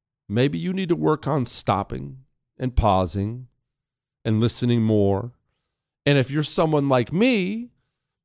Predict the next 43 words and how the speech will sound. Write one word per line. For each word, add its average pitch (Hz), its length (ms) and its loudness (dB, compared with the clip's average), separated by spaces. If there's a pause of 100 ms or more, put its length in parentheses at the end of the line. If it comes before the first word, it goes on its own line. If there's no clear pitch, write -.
(220)
maybe 208 320 2
the 247 140 2
herd 220 320 2
does 269 280 0
have 107 220 0
the 104 80 2
right 98 240 4
idea 87 460 0
now 71 240 -4
and 65 100 -10
then. - 300 -18 (300)
How's 147 200 4
that 165 180 2
pertain 156 420 -4
to 151 40 -10
Ukraine? 160 520 -4
Well, 165 100 -6
listen, 147 340 -6 (640)
a 117 80 4
lot 156 340 4
of 208 60 2
this 156 260 0
Ukraine 120 600 0
stuff 101 420 -2
is 98 160 -4
fake 104 340 -2
garbage. 78 640 -4 (180)
A 131 60 2
lot 156 220 4
of 151 80 0
this 143 160 2
pro-Ukraine 127 800 0
stuff - 280 -6
is 95 140 -6
fake 139 380 0
garbage 113 420 0
by 101 140 -2
people 107 360 -6
who 107 80 -4
don't 123 280 -2
care 131 180 2
about 117 240 2
Ukraine 98 560 0